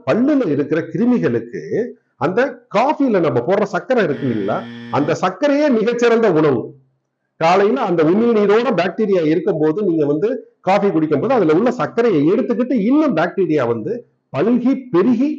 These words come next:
நம்மளுக்கு உடல் உபாதைகளை ஏற்படுத்தக்கூடிய வாய்ப்பு இருக்கிறது. இது ஒரு விஷயம். அடுத்தது இந்த bed காஃபினால இதை தாண்டி ஒரு, ஒரு, ஒரு மோசமான ஒரு விஷயம் இருக்கு. அது போறதுக்கு முன்னாடி இதுக்கு என்ன செய்யலாம்? அப்ப காலையில நீங்க bed coffee குடிக்கிறதுக்கு முன்னாடி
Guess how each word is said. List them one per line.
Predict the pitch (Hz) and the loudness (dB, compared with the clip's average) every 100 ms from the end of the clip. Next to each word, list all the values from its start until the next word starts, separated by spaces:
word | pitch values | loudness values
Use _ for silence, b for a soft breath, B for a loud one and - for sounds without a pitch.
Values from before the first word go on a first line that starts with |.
| - _ | -10 _
நம்மளுக்கு | 160 156 151 143 240 | -2 0 0 -2 -4
உடல் | 135 196 151 | -2 -2 -2
உபாதைகளை | 131 196 190 147 165 | 0 0 0 0 0
ஏற்படுத்தக்கூடிய | 117 117 113 113 101 120 117 202 | 0 -2 -6 -8 -10 -8 -6 -6
வாய்ப்பு | 101 110 107 127 | -4 -6 -6 -8
இருக்கிறது. | 190 - 90 90 92 _ _ - | -8 -10 -12 -14 -14 _ _ -8
இது | 123 135 143 95 | -4 -2 -4 -4
ஒரு | 107 92 | -4 -4
விஷயம். | 98 - 85 - b b - | -10 -12 -16 -16 b b -8
அடுத்தது | 185 240 175 92 101 | -8 -4 -6 -4 -6
இந்த | 139 - | -4 -4
bed | 127 135 247 | -2 -4 -2
காஃபினால | 226 208 156 101 95 - | -2 0 0 -2 -2 -4
இதை | 120 143 185 - | -4 -4 -4 -6
தாண்டி | 185 285 330 320 294 | -10 -6 -4 0 0
ஒரு, | 160 127 101 87 - _ _ _ - | 2 0 0 -4 -12 _ _ _ -10
ஒரு, | 123 110 107 | -4 -2 -4
ஒரு | 147 131 | -6 -2
மோசமான | 143 160 185 202 226 | -2 -2 0 2 2
ஒரு | 147 | 0
விஷயம் | 117 117 151 | -2 -2 -2
இருக்கு. | 107 120 220 B B | -2 -4 -8 B B
அது | - 139 | -4 -2
போறதுக்கு | 147 254 302 233 151 | 0 0 0 -2 -2
முன்னாடி | 127 117 117 127 | 0 0 -2 -2
இதுக்கு | 240 - - | 0 2 0
என்ன | 139 143 | -2 -2
செய்யலாம்? | 131 90 90 85 _ _ _ - | -2 -4 -6 -10 _ _ _ -10
அப்ப | 190 285 | -4 -4
காலையில | - 147 143 139 165 | -2 0 2 2 0
நீங்க | 139 - | 0 0
bed | 123 123 | -2 -2
coffee | 165 135 | -4 -4
குடிக்கிறதுக்கு | 123 123 123 117 107 107 | -4 -4 -2 -4 -4 -8
முன்னாடி | 110 110 90 104 | -6 -6 -6 -8